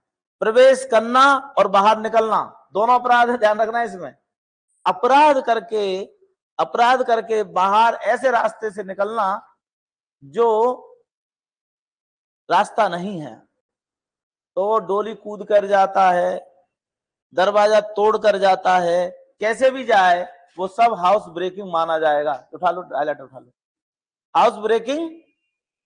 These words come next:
माना जाएगा। तो house breaking का अभी तो हमने लॉ के, अ, बैरेक्ट में क्या लिखा है वो तो पढ़ा ही नहीं।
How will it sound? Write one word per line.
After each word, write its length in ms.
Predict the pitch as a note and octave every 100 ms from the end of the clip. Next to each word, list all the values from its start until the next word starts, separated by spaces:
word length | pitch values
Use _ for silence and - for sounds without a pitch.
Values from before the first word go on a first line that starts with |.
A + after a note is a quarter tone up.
| -
माना 240 | E3 F3 D#3+
जाएगा। 260 | D3 C#3+
तो 340 | - _ - C4
house 340 | F#3+ G#3 B3+
breaking 480 | A#3 B3+ B3 B3+ B3+
का 140 | B3
अभी 360 | B3 B3 G3 A3+
तो 80 | A#3
हमने 140 | B3+
लॉ 180 | A3+ A#3
के, 120 | A#3
अ, 460 | A#3+ F3+ F3+ E3+ D#3
बैरेक्ट 320 | F3+ G#3+ G#3+
में 80 | G#3
क्या 100 | G#3
लिखा 180 | F#3
है 60 | G3
वो 80 | G3
तो 60 |
पढ़ा 180 | G3 E3
ही 100 | F#3+
नहीं। 140 | F3+